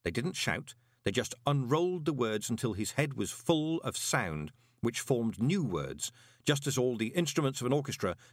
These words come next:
tinkle and scrape and blast to produce one climax. Moist tried to scream, but envelopes filled his mouth.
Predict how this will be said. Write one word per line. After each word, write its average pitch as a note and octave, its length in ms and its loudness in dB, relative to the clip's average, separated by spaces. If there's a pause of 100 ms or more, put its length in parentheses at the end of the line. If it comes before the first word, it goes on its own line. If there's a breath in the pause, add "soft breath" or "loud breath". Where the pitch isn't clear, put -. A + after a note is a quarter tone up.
tinkle C#3 440 2
and F#2+ 160 -2
scrape A2 480 0
and F2+ 160 -2
blast G#2+ 420 0 (180 soft breath)
to A2+ 60 -2
produce A2 380 0
one G#2+ 400 0
climax. F2 600 -2 (500)
Moist C#3+ 340 2 (280 soft breath)
tried E3+ 360 2
to D3+ 100 0
scream, C3 460 2
but C3 220 0
envelopes G#2+ 460 2
filled A#2 380 2
his F#2+ 180 -2
mouth. G#2 380 0